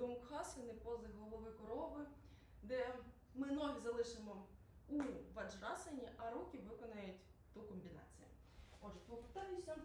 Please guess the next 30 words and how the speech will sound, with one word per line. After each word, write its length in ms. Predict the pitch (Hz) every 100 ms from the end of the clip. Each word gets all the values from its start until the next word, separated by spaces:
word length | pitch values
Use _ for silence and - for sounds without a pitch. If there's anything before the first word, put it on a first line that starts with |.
| - - - - - - - - - 214
Зайняли 340 | 240 220 220
положення, 520 | 220 247 349 302 269
спина 380 | 262 240 214 190
рівна. 420 | 262 320 302 294 302 - - - - - -
Тобто 200 | 262 254
це 140 | 269 262
важливо. 500 | 240 214 233 233 233
Зараз 260 | 247 233 226
зробили 380 | 247 - 262
вдих, 360 | 247 - 247 -
руки 200 | 247 -
через 220 | - -
сторону 320 | - 480 226 220 226
видовжили 600 | 254 240 214 208 208 208
в 60 |
сторони, 500 | 208 - 359 359 311 285
прям 160 | 233 202
максимально 520 | 190 - 214 175 170 180
видовжили 480 | 277 339 277 277 277
їх, 240 | 262 254
відчули 400 | 254 247 254 233
це 160 | 208 196
витягнення. 640 | 190 285 294 262 254 254 254 - -
Одну 320 | - 370 311 311
руку 220 | 262 233
підняли 440 | 233 214 226 226
вгору, 380 | 220 226 220 196
іншу 260 | 226 - 214
опустили 440 | 214 - 220 220
вниз, 300 | 240 320